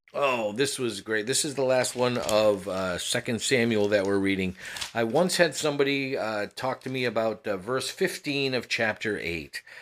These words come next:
Uh, well, they didn't talk to me, they sent me something. And it says, "So David reigned over all of Israel, and David administered justice and equity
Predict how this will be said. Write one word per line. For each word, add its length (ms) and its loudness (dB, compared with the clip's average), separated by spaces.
Uh, 260 -2
well, 40 -4
they 120 2
didn't 140 0
talk 240 2
to 80 -2
me, 100 0
they 80 0
sent 300 -2
me 100 -10
something. 500 -12
And 80 -8
it 60 -6
says, 180 -4
"So 160 0
David 420 2
reigned 380 2
over 220 2
all 180 2
of 100 -4
Israel, 460 0
and 140 -4
David 340 0
administered 720 -4
justice 560 -4
and 240 0
equity 640 0